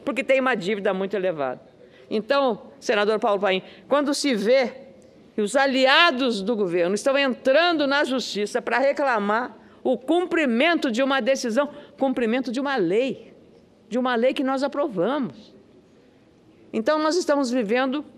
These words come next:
um faz de conta. E aí a crise, em vez de ser neutralizada, mitigada, reduzida, a crise é apenas ampliada. E aí não é de se estranhar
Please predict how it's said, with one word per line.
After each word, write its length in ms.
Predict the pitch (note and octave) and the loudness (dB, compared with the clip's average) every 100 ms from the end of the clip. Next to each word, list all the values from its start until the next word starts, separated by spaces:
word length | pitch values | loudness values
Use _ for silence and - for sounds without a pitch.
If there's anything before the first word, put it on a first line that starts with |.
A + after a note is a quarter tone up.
| - | -12
um 180 | - C4 | -4 -4
faz 360 | A#3 A#3 A#3+ A3 | -2 -2 -2 -2
de 120 | B3+ | -6
conta. 460 | - G#3+ F3+ - - - - - - - - | -2 -2 -2 -8 -20 -20 -20 -20 -20 -18 -4
E 140 | G#3 | 0
aí 340 | A3 G#3 A3+ | 2 2 0
a 100 | C#4 | 0
crise, 520 | A3+ A#3 A3 D4+ A3 G3 | -2 -2 -2 -2 0 -2
em 80 | |
vez 260 | F3 G#3+ A#3+ | 0 0 -2
de 120 | F#3 | -4
ser 200 | - G#3+ | -4 -2
neutralizada, 1200 | G3 A3+ B3 G#3 F#3+ F3+ E3 D3+ E3 G#3+ E3+ C#3 C#3+ - - - | 0 -2 -2 -2 -2 -2 -4 0 0 0 -4 -6 -8 -14 -14 -6
mitigada, 1000 | G3+ A#3 A#3+ D#3+ D#3 G3 A3 E3 D3 | -4 -2 -4 -2 0 0 -2 -4 -6
reduzida, 880 | D#3+ A3 F#3+ F3+ D3+ F#3 B3 C#3+ D3 - | -4 -4 -2 -4 -4 -6 -6 -6 -10 -4
a 160 | - G#3+ | 0 0
crise 480 | A3 A3+ C#4 A3 B3 | -2 -4 -2 -2 -2
é 40 | |
apenas 580 | A3+ - A#3 A#3 A#3+ - | -2 -2 -2 -2 -4 -6
ampliada. 960 | A#3+ B3+ A#3+ B3+ A#3 G#3+ B3 F3+ C#3 - - - - | -2 -2 -2 -4 -2 -2 -2 -4 -6 -6 -18 -10 -2
E 60 | |
aí 440 | E4+ C#4 C#4 F4 - - - - - | 0 2 0 -2 -6 -20 -20 -16 -6
não 200 | D4+ B3+ | -2 0
é 280 | B3+ C4+ - - - - | 0 -2 -6 -20 -20 -14
de 160 | F#3+ C4 | -6 -4
se 140 | - | -4
estranhar 640 | A#3+ - G#3+ G3 F#3 A#3 | -4 -2 0 0 0 -2